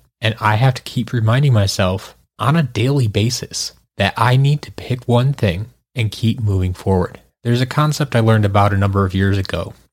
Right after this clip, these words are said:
that has significantly helped me with overcoming this obstacle. And it's a process called just-in-time learning.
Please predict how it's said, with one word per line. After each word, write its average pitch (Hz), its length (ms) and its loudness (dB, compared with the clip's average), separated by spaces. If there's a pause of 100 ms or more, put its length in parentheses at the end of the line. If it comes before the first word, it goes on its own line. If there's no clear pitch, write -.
that 101 340 0
has 98 640 -2 (220)
significantly 123 720 0
helped 107 460 -2
me 98 280 0 (260)
with 98 440 -4 (260)
overcoming 107 880 2 (300)
this 104 260 -2
obstacle. - 560 -4 (200)
And 101 480 2 (300)
it's 110 160 0
a 123 40 4
process 143 400 2
called 107 420 0
just-in-time 104 1040 0
learning. 85 300 -4